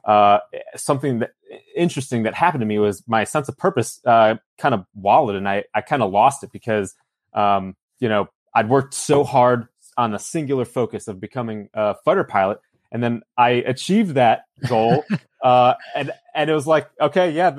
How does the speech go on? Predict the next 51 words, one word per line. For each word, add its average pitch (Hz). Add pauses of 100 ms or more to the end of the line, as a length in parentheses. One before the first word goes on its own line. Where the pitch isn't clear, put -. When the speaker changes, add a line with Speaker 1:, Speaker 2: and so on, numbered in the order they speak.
Speaker 1:
I 139
mean, 143
this 147
is, 135
this 147
is 120
good. 143
Uh, 123 (400)
but 139 (520)
what 131
am 165
I 147
working 131
towards?" 104
I'd 120
worked 135
so 139
hard 135
through 117
high 117
school 117
and 107
college 120
and 104
pilot 120
training, 101 (400)
uh, 104
and 113
then 110 (100)
I, - (160)
I 117
didn't 127
really 127
know 117
where, 120
where 120
my 113
life 113
was 92
going 113
from 98
there. 107 (340)
Um, 165
Speaker 2:
Mm-hmm. 104 (540)
Speaker 1:
which, 117
which 113
was, 110
which 110
was 104
very 113
interesting. 104